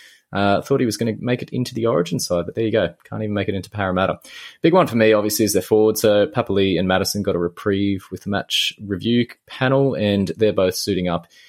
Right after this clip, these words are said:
in the, uh, the second row. I think can't speak highly enough of both of them. If you've got both, fantastic. If you've got one, great. If you don't have either, get one of them.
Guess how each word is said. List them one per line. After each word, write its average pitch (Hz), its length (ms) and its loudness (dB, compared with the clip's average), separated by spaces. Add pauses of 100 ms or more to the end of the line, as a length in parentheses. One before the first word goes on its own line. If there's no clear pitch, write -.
(200)
in 101 220 2
the, 92 260 4
uh, 87 160 2
the - 100 -10
second 90 280 -2
row. 87 160 2
I - 20 2
think 104 220 -4
can't 139 180 0
speak 104 200 -2
highly 101 240 2
enough 95 200 -2
of - 140 -14
both 113 240 2
of 104 100 -6
them. 107 400 0
If - 100 -14
you've - 120 -14
got 123 180 0
both, 107 240 2
fantastic. - 640 -4
If - 60 -18
you've - 80 -20
got - 180 -2
one, 107 300 0
great. 92 320 0
If - 100 -18
you - 60 -10
don't 92 120 -2
have 80 160 -4
either, 101 400 2
get - 240 -4
one 82 120 -6
of 82 80 -8
them. 82 160 -10